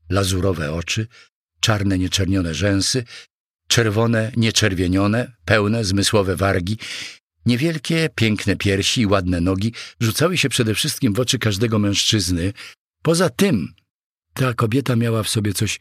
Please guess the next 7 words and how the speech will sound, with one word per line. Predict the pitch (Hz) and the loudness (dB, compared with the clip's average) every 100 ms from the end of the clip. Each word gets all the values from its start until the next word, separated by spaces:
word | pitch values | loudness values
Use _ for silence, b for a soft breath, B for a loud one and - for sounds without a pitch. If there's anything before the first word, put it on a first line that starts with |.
| _ | _
kokietującego, | - 107 101 107 98 92 107 69 62 - b _ _ _ | -2 -2 0 0 0 0 -2 -4 -10 -16 b _ _ _
ten | 107 98 | 0 2
dar | 107 98 | 2 0
przyciągania | - 101 101 95 98 92 | -2 0 2 2 2 2
mężczyzn | 101 101 - 107 95 95 | 2 0 0 0 0 0
wszelkiego | - 107 87 98 92 | 0 -2 0 -2 0
autoramentu, | 92 117 110 101 78 - | 0 0 0 0 -4 -8